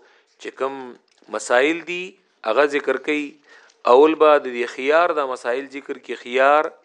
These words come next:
اختیار دی ته وایي چې بایع او مشتری په خپل منځ کې معامله وکړي، او مشتری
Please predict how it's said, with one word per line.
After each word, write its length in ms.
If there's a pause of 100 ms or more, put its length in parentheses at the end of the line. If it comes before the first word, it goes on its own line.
(140)
اختیار 480
دی 180
ته 100
وایي 160 (720)
چې 260
بایع 360
او 120
مشتری 400 (140)
په 80
خپل 200
منځ 280
کې 160
معامله 420
وکړي، 380 (760)
او 160
مشتری 480